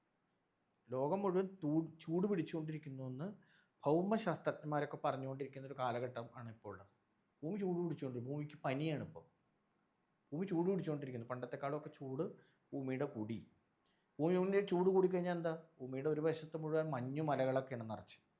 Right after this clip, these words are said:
അവിടെയൊക്കെ മഞ്ഞു മലകളൊക്കെ ഉരുകി അതൊക്കെ താഴേക്ക് ഇറങ്ങി നദികളിൽ വെള്ളം പൊങ്ങി, വെ-, ഭൂമി, കടലിൽ വെള്ളം പൊങ്ങി, ഭൂമിയൊക്കെ ഉള്ളിലേക്ക് പോവും എന്ന് ലോകം മുഴുവൻ ആശങ്കപ്പെടും. അപ്പോൾ ഈ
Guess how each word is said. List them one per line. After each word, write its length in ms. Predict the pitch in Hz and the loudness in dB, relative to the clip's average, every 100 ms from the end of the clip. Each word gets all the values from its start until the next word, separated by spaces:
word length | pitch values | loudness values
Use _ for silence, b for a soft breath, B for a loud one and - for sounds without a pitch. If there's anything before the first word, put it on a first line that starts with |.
| _ _ _ _ _ _ _ - | _ _ _ _ _ _ _ 2
അവിടെയൊക്കെ 360 | 123 165 170 | 6 8 6
മഞ്ഞു 260 | 185 156 156 | 4 0 2
മലകളൊക്കെ 460 | 170 160 160 160 160 | 4 6 6 4 0
ഉരുകി 240 | 147 139 156 | -4 2 4
അതൊക്കെ 240 | 147 147 | 4 2
താഴേക്ക് 420 | 151 143 139 139 | 0 0 0 -2
ഇറങ്ങി 260 | 143 139 143 151 b b _ | -4 -4 -8 -10 b b _
നദികളിൽ 380 | 123 123 135 147 | -4 0 2 4
വെള്ളം 280 | 151 139 139 | 6 6 4
പൊങ്ങി, 260 | 139 139 135 | 2 -2 -2
വെ-, 240 | 135 131 120 | 0 0 0
ഭൂമി, 300 | 123 131 135 131 | -2 -2 -4 -4
കടലിൽ 360 | 135 120 131 147 | -2 2 2 4
വെള്ളം 280 | 147 139 139 | 2 2 0
പൊങ്ങി, 260 | 131 127 127 131 b b _ - | -2 -4 -6 -12 b b _ -6
ഭൂമിയൊക്കെ 420 | 139 156 147 147 151 - | -4 -2 -2 -2 -4 -8
ഉള്ളിലേക്ക് 500 | 139 123 123 120 - | -10 -6 -4 -4 -6
പോവും 280 | 117 107 104 - - | -8 -8 -8 -16 -16
എന്ന് 220 | 123 135 160 | -10 -8 -4
ലോകം 280 | 123 120 139 | -2 -2 -2
മുഴുവൻ 240 | 127 135 | -4 -2
ആശങ്കപ്പെടും. 640 | 127 113 - 117 113 98 98 _ _ _ _ _ _ _ _ _ _ _ _ _ _ - | -4 -4 -6 -8 -8 -10 -10 _ _ _ _ _ _ _ _ _ _ _ _ _ _ -8
അപ്പോൾ 100 | |
ഈ 100 | 240 | -2